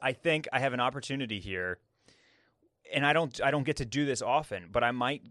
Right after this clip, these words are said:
I might be, I might be hitting up a little fast food joint li-,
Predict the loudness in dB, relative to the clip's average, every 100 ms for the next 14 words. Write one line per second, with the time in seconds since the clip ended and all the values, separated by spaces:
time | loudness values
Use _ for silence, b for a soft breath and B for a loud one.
0 | -6 -4 0 0 -2 -4 -6 -6 -4 -2
1 | -4 -4 -8 -8 -8 -10 -8 -6 -4 -6
2 | -4 -4 0 0 -2 -10 -14 -14 -14 -18
3 | -20 -12 -12